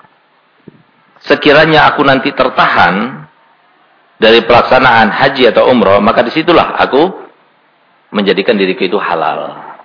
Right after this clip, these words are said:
Gitu. Hmm, fa ba'da dzalik law ukhsira tahallala. Sehingga kalau seumpama sudah niatkan semacam itu, kemudian dia itu tertahan atau tercegah untuk melaksanakan haji atau umroh, biduni fidyah, maka dia itu,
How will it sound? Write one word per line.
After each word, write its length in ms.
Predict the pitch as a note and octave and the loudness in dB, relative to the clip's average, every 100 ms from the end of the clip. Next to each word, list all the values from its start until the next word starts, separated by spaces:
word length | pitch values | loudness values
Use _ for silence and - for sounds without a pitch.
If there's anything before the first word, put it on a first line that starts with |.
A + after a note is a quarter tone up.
| _ | _
Gitu. 240 | - - - A4 G4 - F#4+ _ _ _ _ _ _ _ _ - | -20 -16 -16 -16 -20 -20 -20 _ _ _ _ _ _ _ _ -12
Hmm, 160 | F2 E2+ | -10 -4
fa 80 | A2+ | 0
ba'da 320 | A#2 C#3+ C#3+ | 2 4 4
dzalik 320 | B2+ C3+ G#3 E3 | 4 4 4 2
law 240 | C#3+ D3+ - - | 4 4 2 0
ukhsira 640 | - G3+ D3 A2 A#2+ D#3 | 0 2 4 4 2 0
tahallala. 880 | B2 - A2+ G3+ C3+ - - - _ A#2 | -2 2 4 4 4 0 -6 -18 _ 0
Sehingga 240 | C#3 E3 | 2 4
kalau 240 | D#3 D3 D3 | 4 4 4
seumpama 640 | C#3+ C3+ C#3 C3+ B2+ A2+ - | 2 2 2 4 4 2 0
sudah 240 | B2+ B2 | 2 2
niatkan 320 | C3 D3 C3+ A#2 | 2 2 0 0
semacam 400 | B2 A2+ A2+ D#3 | 0 2 0 0
itu, 240 | F3 C#3 A2+ | -2 0 0
kemudian 320 | C3 B2+ B2 | 2 2 2
dia 160 | A#2 A#2 | 2 0
itu 80 | A#2+ | 0
tertahan 720 | A2+ A2+ E3 E3 B2+ F#2+ F2 - _ _ _ | -2 0 0 2 0 -2 -6 -16 _ _ _
atau 240 | G2 A2 | -4 -2
tercegah 640 | G2+ A#2 - D3+ D3 - - | -2 -2 -2 0 0 -2 -6
untuk 240 | A2+ A#2 | -4 -2
melaksanakan 480 | A2 A2+ G#2+ G2+ G#2 | 0 0 0 0 -2
haji 320 | C3 C#3 A#2 | -2 0 2
atau 80 | - | 0
umroh, 480 | A#2+ G2 G2+ E3 - - _ _ _ _ _ _ _ - | 0 2 2 0 -8 -20 _ _ _ _ _ _ _ -4
biduni 600 | G#2+ A2 A2+ C#3 F#3 F3 | -2 -2 -2 0 0 0
fidyah, 320 | G3 D#3 C#3 | 0 2 4
maka 200 | C#3 E3 | 2 0
dia 160 | D3 | 0
itu, 120 | C#3 | 0